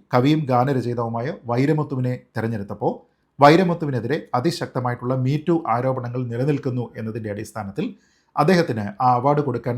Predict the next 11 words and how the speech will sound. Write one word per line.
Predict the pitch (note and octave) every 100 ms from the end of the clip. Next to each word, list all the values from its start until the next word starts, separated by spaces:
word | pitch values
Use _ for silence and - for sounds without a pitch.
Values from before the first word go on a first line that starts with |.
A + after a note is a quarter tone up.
| A2+
പാടില്ലായിരുന്നു | G#2+ C3 C#3+ A#2 A2 G#2+ A2 G#2+
എന്നാണ് | G#2 G2+ G#2 G2+
പറയുന്നത്. | G2+ G3 G2 G3+ - _ _ -
ഒപ്പം | E3+ E3+ A2+ A2+ _ _ _
ആ | D3 C3+
അവാർഡ് | C3+ D3+ D#3 D3+
കൊടുത്തിരിക്കുന്ന | B2 C3 C3+ C3 A#2 D#3+ A3 _ _
കമ്മിറ്റിയെയും | C#3 C#3+ F3 E3 A#2 G#2 - -
വിമർശിക്കുന്നുണ്ട്. | A#2+ A#2+ B2+ A#2+ G#2 G2 G3 G3+
കാരണം | A#2 A#2+ A#2 - _ _ -
കുറ്റാരോപിതനെ | B2 D#3 D#3+ D#3 C3 C#3